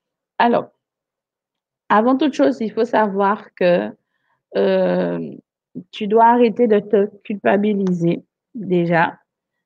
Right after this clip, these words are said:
Tu n'es pas la seule dans, dans ce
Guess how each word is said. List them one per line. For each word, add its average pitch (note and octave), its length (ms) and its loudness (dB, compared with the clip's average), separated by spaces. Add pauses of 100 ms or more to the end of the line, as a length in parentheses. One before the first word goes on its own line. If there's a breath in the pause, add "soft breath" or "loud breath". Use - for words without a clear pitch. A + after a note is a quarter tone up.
(140)
Tu - 140 -6
n'es F#3 180 2
pas B3 240 0
la E4+ 180 2
seule B3 480 0
dans, F#3 800 -2
dans F3+ 340 -6
ce F#3 160 -10